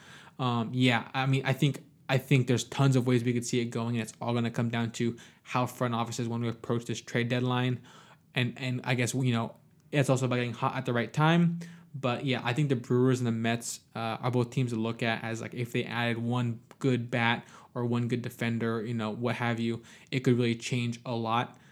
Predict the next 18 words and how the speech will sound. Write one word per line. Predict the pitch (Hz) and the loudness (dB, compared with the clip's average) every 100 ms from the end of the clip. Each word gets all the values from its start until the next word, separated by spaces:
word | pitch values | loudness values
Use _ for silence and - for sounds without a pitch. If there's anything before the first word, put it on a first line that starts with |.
| - - | -20 -10
Um, | 123 117 110 - | -6 -6 -4 4
I | 147 | 6
also, | 151 165 | 6 4
Travis, | 147 135 | 4 4
do | 127 135 | 2 -2
think | 131 135 123 | 0 -2 -2
that, | 113 131 | -4 -6
you | 117 | -6
know, | 110 - - - _ | -6 -10 -20 -20 _
if, | 156 151 - | 0 0 0
if | 165 165 - | 2 2 0
I | 131 160 | 2 4
had | 185 | 4
to | |
pick | 175 175 170 | 2 0 0
a | |
sleeper | 131 139 139 151 | 0 0 0 -2
team, | - 170 175 180 | 4 4 4 2